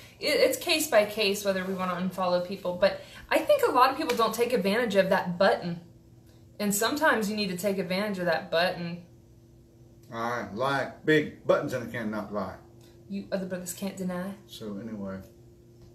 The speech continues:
Speaker 1: Yeah, we probably shouldn't.
Speaker 2: We can't sing.
Speaker 1: Not
Speaker 2: Uh,
Speaker 1: that song. That's
Speaker 2: karaoke.
Speaker 1: probably, that's probably inappropriate.
Speaker 2: Probably is. What are we looking at?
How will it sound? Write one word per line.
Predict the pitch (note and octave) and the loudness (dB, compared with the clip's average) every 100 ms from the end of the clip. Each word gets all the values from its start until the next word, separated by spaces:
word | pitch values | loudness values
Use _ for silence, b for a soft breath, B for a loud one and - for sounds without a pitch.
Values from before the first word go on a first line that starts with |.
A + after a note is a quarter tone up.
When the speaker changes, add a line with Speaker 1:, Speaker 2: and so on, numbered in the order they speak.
| - - | -20 -12
Speaker 1:
Yeah, | G3 F3+ | -6 -6
we | F#3 | -6
probably | - - - | -10 -12 -12
shouldn't. | - - - - - | -16 -18 -20 -20 -18
Speaker 2:
We | G2 | -18
can't | G#2+ G2 | -16 -14
sing. | - G#2 G2 F#2 - - - - - | -12 -8 -8 -10 -20 -20 -20 -20 -16
Speaker 1:
Not | F#3+ F#3+ | -10 -8
Speaker 2:
Uh, | - | -6
Speaker 1:
that | F#3+ | -6
song. | F#3+ G3 F#3+ G3+ | -6 -10 -12 -12
That's | G3 | -12
Speaker 2:
karaoke. | G#3+ | -10
Speaker 1:
probably, | G3 F#3+ F#3+ F#3+ G3 | -8 -6 -8 -10 -6
that's | G#3 | -6
probably | - G3 F3+ | -2 -2 -2
inappropriate. | F3 F3 G3 F#3 F#3 - - - | -4 -4 -6 -6 -8 -10 -12 -16
Speaker 2:
Probably | G#2 G2 F#2+ G2 | -10 -8 -8 -8
is. | F#2+ F#2+ - - - - - - - | -10 -12 -18 -20 -20 -20 -20 -20 -14
What | G#2+ | -10
are | |
we | G#2 | -10
looking | G2+ | -8
at? | G2 | -8